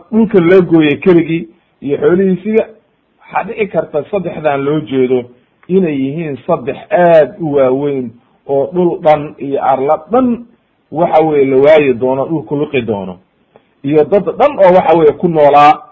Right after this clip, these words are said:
in la isla goyn doono dhulka. Haddaba markaa sidaa nebigu u sheegay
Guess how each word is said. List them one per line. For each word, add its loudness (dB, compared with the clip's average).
in -4
la 0
isla 0
goyn 0
doono 0
dhulka. -8
Haddaba 0
markaa 2
sidaa 2
nebigu 2
u -2
sheegay 0